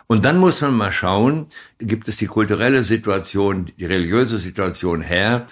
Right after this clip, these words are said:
dort so etwas wie eine funktionierende Demokratie aufzubauen. Das muss man versuchen, aber man muss skeptisch bleiben.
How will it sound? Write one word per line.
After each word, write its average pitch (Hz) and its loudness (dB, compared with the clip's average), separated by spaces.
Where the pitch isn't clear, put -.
dort 104 0
so 90 -2
etwas 87 -4
wie 101 2
eine 87 0
funktionierende 113 2
Demokratie 87 -2
aufzubauen. - -12
Das 101 0
muss 123 6
man 120 4
versuchen, 165 2
aber 123 2
man 120 2
muss 131 0
skeptisch - -6
bleiben. 87 -4